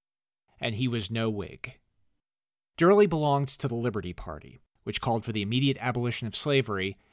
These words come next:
and, quote, "the restoration of equality of rights among men in every state where the party exists or may exist." The Liberty Party was small,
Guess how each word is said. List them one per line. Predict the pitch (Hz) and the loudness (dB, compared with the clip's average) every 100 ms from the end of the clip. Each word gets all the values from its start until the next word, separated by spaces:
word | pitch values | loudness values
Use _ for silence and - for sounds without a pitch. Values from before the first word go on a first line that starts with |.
| _ | _
and, | 127 117 | -6 -4
quote, | - 113 107 - - _ _ | -2 0 0 -4 -10 _ _
"the | - | 0
restoration | 123 170 - 151 147 - 156 139 | 6 6 6 4 2 2 0 -2
of | 120 | -6
equality | - - 143 147 143 | -6 2 6 6 6
of | 113 | 2
rights | 113 135 131 | 4 4 4
among | 120 117 143 | 0 0 2
men | 139 113 110 - _ _ | 2 0 -2 -6 _ _
in | - 113 - | -8 -8 -2
every | 160 139 160 | 0 4 6
state | 151 - 139 120 | 6 6 4 2
where | 117 | -4
the | |
party | - 131 131 139 | -4 -2 2 2
exists | 110 104 107 - - - _ _ | 0 -2 -4 -2 0 0 _ _
or | - 127 117 | -4 0 0
may | 110 110 | 0 -2
exist." | 85 - 78 - - - - _ _ _ _ _ _ _ _ _ _ _ _ _ | -4 -8 -14 -8 -8 -8 -16 _ _ _ _ _ _ _ _ _ _ _ _ _
The | - | 0
Liberty | 143 214 220 190 | 6 6 6 2
Party | - 165 147 | 2 0 0
was | 113 | 0
small, | - 127 120 101 82 98 | 2 2 0 -2 -4 -8